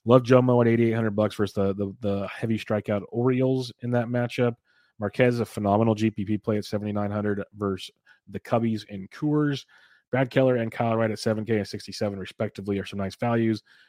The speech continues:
And then Mackenzie Gore at five thousand is your, your, uh,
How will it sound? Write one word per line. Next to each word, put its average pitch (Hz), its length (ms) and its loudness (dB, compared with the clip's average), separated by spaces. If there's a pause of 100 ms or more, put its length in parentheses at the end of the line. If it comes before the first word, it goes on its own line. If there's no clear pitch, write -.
(120)
And 110 100 0
then 110 80 4
Mackenzie 131 380 -2
Gore 104 280 2
at 104 240 -8
five 110 380 -4
thousand 107 600 0
is 101 300 -6
your, 101 300 -2 (140)
your, 95 280 -8
uh, 95 240 -10